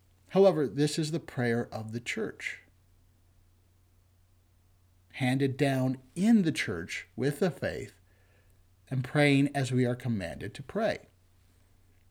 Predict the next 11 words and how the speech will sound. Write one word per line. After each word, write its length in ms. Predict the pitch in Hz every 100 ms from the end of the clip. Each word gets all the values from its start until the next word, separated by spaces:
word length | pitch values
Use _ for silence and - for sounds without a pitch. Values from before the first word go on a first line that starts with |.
| _ _ _ _ -
That 160 | 143
does 220 | 139 131 127
not 340 | 135 185 -
mean 380 | 135 131 131 127
it 160 | 131 131
is 160 | 127
to 160 | - 131
replace 520 | 127 127 131 110 110
the 120 | -
Lord's 300 | 107 92 87 -
Prayer. 520 | - 151 151 87 -